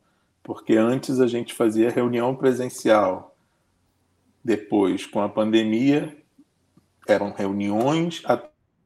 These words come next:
e o quanto que isso, de alguma forma, ficou maçante, né? Então, as reuniões, elas precisam ter pauta,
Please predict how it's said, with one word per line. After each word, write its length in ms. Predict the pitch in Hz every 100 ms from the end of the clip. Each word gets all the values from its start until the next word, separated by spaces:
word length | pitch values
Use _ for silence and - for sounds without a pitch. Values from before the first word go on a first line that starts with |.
| _ _ _ _ _ _ _ 98 95 92 _ _ _ _ _ _ _
e 60 | 107
o 100 | 104
quanto 400 | - 120 127 131
que 140 | -
isso, 480 | 143 127 156 165 156
de 80 | 127
alguma 380 | 113 110 113 107
forma, 640 | - 113 117 123 131 143 - _ _ _ _ _ _ - 151
ficou 380 | - 165 - 165
maçante, 800 | 190 - - 135 131 - - - _
né? 380 | 101 110 160 180 - _ _ _ _ _ _ _
Então, 340 | 113 117 123
as 200 | 110 110
reuniões, 420 | - 113 120 131 127
elas 220 | 123 120
precisam 440 | - 123 113 117
ter 320 | 110 110 -
pauta, 600 | - 110 107 101 - 92